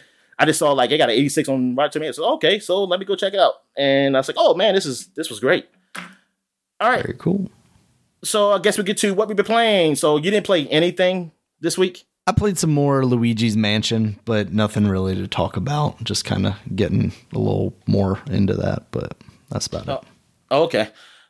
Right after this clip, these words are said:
Speaker 1: All right. So on the Oculus, I did try out the new game,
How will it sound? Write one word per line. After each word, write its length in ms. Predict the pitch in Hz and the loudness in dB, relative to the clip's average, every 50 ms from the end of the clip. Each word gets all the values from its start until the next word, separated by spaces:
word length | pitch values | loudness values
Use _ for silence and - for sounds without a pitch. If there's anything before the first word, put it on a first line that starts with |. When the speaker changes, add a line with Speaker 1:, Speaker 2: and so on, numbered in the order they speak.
| _ _ _ | _ _ _
Speaker 1:
All 100 | - 185 | 0 2
right. 220 | 180 165 165 165 - | 2 2 2 0 -2
So 720 | - - 190 180 175 175 175 175 170 170 170 165 - _ - | 0 2 2 4 4 4 4 4 4 2 0 -2 -6 _ 0
on 160 | - 156 156 | 2 2 4
the 240 | 151 147 143 143 139 | 4 4 4 2 2
Oculus, 760 | - 196 233 247 - - 185 160 156 151 - - - - - _ - | 2 2 2 2 2 0 2 2 2 2 0 -4 -10 -10 -10 _ 0
I 100 | 175 180 | 0 0
did 220 | 151 196 214 214 | 2 2 0 2
try 160 | 214 220 190 | 2 2 2
out 120 | 196 196 156 | 2 2 2
the 60 | 156 | 2
new 200 | 147 151 175 190 | 2 2 0 2
game, 480 | 143 175 170 160 170 180 170 170 165 | 2 2 2 2 2 -2 -4 -6 -8